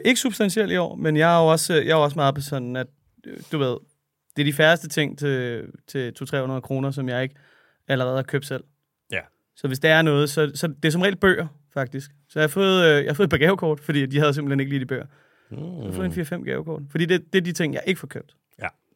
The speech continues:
Speaker 1: Det er ting, man har
Speaker 2: Godt
Speaker 1: brug for, ikke? Altså en spatel, det ved jeg ikke, en kniv, en løghakker, et
Speaker 2: Lille
Speaker 1: eller andet. Hvad fanden det kan være?
Speaker 2: stegepande, et
Speaker 1: En
Speaker 2: eller andet.
Speaker 1: stegepande,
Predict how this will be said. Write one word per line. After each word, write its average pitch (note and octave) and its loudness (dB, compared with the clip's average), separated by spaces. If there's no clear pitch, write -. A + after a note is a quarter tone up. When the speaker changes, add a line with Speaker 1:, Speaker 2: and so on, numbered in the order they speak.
Speaker 1:
Det - -8
er G2 -4
ting, G#3+ 4
man F#3 4
har E3 4
Speaker 2:
Godt - -2
Speaker 1:
brug D#3 0
for, D3+ -2
ikke? D#3+ 0
Altså C#3 -4
en B2+ -6
spatel, B2+ -2
det G2+ -14
ved A#2+ -12
jeg F2+ -10
ikke, A2 -12
en A#2 -12
kniv, B2 -8
en A#2 -14
løghakker, A2+ -6
et G2+ -8
Speaker 2:
Lille G2+ -8
Speaker 1:
eller G#2 -4
andet. G#2 -6
Hvad A2 -12
fanden A#2+ -8
det A#2 -6
kan A#2 -8
være? A2+ -6
Speaker 2:
stegepande, F2+ -8
et F2 -12
Speaker 1:
En F2+ -4
Speaker 2:
eller - -
andet. F2 -6
Speaker 1:
stegepande, A2 -12